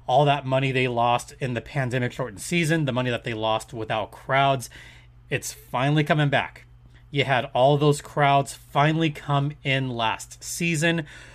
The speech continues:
with lesser and lesser restrictions. Yay! The fans are back!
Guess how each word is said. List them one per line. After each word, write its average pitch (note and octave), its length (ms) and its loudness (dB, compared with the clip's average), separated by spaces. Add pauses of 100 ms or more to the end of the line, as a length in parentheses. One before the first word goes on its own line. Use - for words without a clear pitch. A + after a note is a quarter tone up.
(280)
with B2 280 -2
lesser B2+ 420 2
and C3+ 160 -4
lesser B2 220 0
restrictions. D3 560 0 (520)
Yay! C#4 840 6
The A#3 140 2
fans G#3+ 560 8
are D#3 160 4
back! F#3 680 6